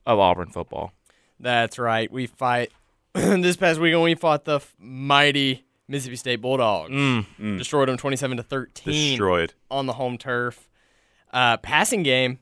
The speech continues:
Speaker 2: looked pretty good comparatively. Two hundred thirty passing yards, twenty for twenty-six, hundred eighty-six rushing yards. Guys, I don't know about you, but Peyton Thorne, like we, you heard here first, is the guy.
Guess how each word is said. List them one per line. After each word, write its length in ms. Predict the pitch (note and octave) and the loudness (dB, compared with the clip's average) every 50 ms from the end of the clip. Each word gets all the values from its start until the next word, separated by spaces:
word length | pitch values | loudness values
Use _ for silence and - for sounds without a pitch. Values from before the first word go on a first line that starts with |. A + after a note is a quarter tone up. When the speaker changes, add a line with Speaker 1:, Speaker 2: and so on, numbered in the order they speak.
| _ _ _ _ _ _ - | _ _ _ _ _ _ -4
Speaker 2:
looked 360 | C3+ F3 G#3 - - _ _ | -2 -2 -2 -2 -6 _ _
pretty 220 | - G#3+ G#3 G#3+ | -6 -4 -4 -4
good 400 | F3+ F#3 G3+ F#3+ D#3 A2+ F#2+ - _ _ _ _ _ _ _ _ _ | -2 0 2 4 4 2 2 -2 _ _ _ _ _ _ _ _ _
comparatively. 520 | - B2 A2 B2+ B2 C3 C#3+ C#3+ E3 F3+ F3+ F3 | -14 -12 -8 -4 -4 -4 -2 -2 0 -2 -2 -2
Two 120 | - F3+ | -2 0
hundred 220 | E3+ D#3+ D3 C3 A2+ | 0 0 0 0 -2
thirty 140 | C3+ A#2+ A2+ | -4 -6 -4
passing 380 | A#2+ B2+ B2+ B2 - C3+ B2+ | -2 -2 -2 -2 -2 -4 -4
yards, 360 | B2 A#2+ A#2 A#2 A2+ A2+ G#2 | -2 -2 0 0 0 -2 -4
twenty 220 | - - - C3+ B2 | -8 -10 -8 -8 -8
for 80 | A2 A2+ | -8 -10
twenty-six, 760 | - C3+ A#2+ A2 G2+ - - D#3+ E3 E3+ - - - - - _ _ _ _ _ - | -10 -10 -10 -10 -10 -10 -6 -2 -2 -2 -2 -6 -12 -20 -20 _ _ _ _ _ -6
hundred 220 | C#3 C#3+ C#3 B2 | -4 -2 0 0
eighty-six 400 | B2 A#2 A2 G#2 - A2+ - - | 0 -2 -4 -6 -12 -14 -12 -10
rushing 260 | A2 G#2+ - A#2+ A2 | -10 -10 -10 -10 -10
yards. 360 | G#2 G2+ G2+ G#2 G#2+ G2 - _ _ _ _ _ _ _ _ _ _ _ _ | -8 -8 -6 -8 -8 -10 -14 _ _ _ _ _ _ _ _ _ _ _ _
Guys, 220 | C3+ C3+ C#3+ C#3 | 0 0 2 2
I 20 | C#3 | 0
don't 80 | D3+ D3+ | 0 0
know 60 | D#3 | 0
about 240 | D3 C#3 C#3 - - | 0 -2 -2 -4 -6
you, 220 | D#3 C3 F2 F2 - _ _ _ _ _ _ _ _ _ _ _ _ _ _ _ _ _ _ _ _ _ _ _ - | -6 -6 -6 -6 -10 _ _ _ _ _ _ _ _ _ _ _ _ _ _ _ _ _ _ _ _ _ _ _ -18
but 80 | A2 | -14
Peyton 280 | A#2 A#2+ A#2+ A2+ G#2+ G#2 | -8 -6 -6 -6 -6 -8
Thorne, 400 | - B2 A2 G2 E2+ D#2 E2+ F#2 _ _ _ _ _ _ _ _ _ _ _ _ _ _ - | -8 -6 -6 -6 -6 -8 -12 -18 _ _ _ _ _ _ _ _ _ _ _ _ _ _ -4
like 320 | G#2 A2+ B2+ D3+ - - | 0 2 2 2 0 -4
we, 200 | - C#3+ D3 D#3 | -8 -4 -4 -4
you 400 | C#3 F#2+ A2 A2+ A#2+ C#3 E3+ F3+ | -4 -4 -10 -14 -4 0 2 4
heard 240 | F3+ G3+ F3+ F3 C#3+ | 4 4 4 2 2
here 200 | - F3 F3 E3+ | 0 0 0 0
first, 540 | D#3+ - F3+ E3+ - - - - - _ _ _ _ _ _ _ _ _ _ _ | 2 2 0 -2 -2 -4 -10 -20 -20 _ _ _ _ _ _ _ _ _ _ _
is 200 | A#2+ A#2+ G#2 F#2 | -14 -14 -12 -14
the 60 | F#2+ | -14
guy. 180 | D#2 D#2 - | -16 -18 -20